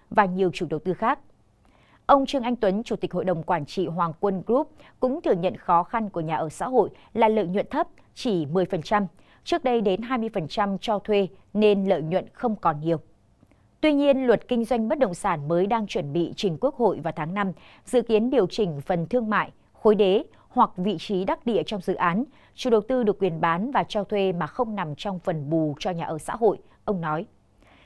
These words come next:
Theo chuyên gia của Cashman and Wakefield, đối với nhà phát triển đang muốn tham gia vào thị trường này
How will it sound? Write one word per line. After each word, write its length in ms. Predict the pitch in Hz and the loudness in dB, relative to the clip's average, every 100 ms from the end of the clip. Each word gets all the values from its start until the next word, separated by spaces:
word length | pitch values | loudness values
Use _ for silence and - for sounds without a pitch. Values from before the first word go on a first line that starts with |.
| _ - | _ 0
Theo 100 | 311 | 2
chuyên 160 | 285 | 2
gia 160 | 247 240 | 0 0
của 140 | 180 | 0
Cashman 540 | - 247 - 214 202 202 | -2 -4 -4 -2 -2 -2
and 320 | 196 196 180 | -4 -4 -2
Wakefield, 400 | 269 - 196 180 - _ - | -4 0 0 0 -4 _ 0
đối 300 | 202 202 262 | 4 4 4
với 240 | 214 196 | 0 0
nhà 300 | 262 254 175 | -2 -2 -4
phát 220 | - 330 | -4 -10
triển 280 | - 247 156 - | -6 -2 -2 -2
đang 260 | 190 185 | -2 0
muốn 140 | 175 196 | -2 -4
tham 200 | 262 240 | -10 -10
gia 280 | 226 226 214 | -4 -2 0
vào 180 | 190 160 | -2 -2
thị 140 | 185 | -4
trường 220 | - 175 | -4 -6
này 220 | 165 170 | -2 -4